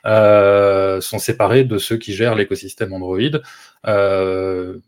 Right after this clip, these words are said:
il y a une prévention des conflits d'intérêts, euh, en maintenant cette, cette séparation.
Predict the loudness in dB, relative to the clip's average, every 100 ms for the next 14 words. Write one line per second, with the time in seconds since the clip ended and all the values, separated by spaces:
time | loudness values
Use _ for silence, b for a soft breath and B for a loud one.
0 | _ _ _ 2 4 2 0 0 2 2
1 | 0 -2 -2 -6 -6 -6 -2 -2 0 -2
2 | -6 _ -4 -2 -2 -4 -6 -10 -12 -16
3 | -20 -20 -20 -18 -10 -10 -8 -8 -8 -8
4 | -8 -8 -8 -10 -10 -10 -12 -12 -10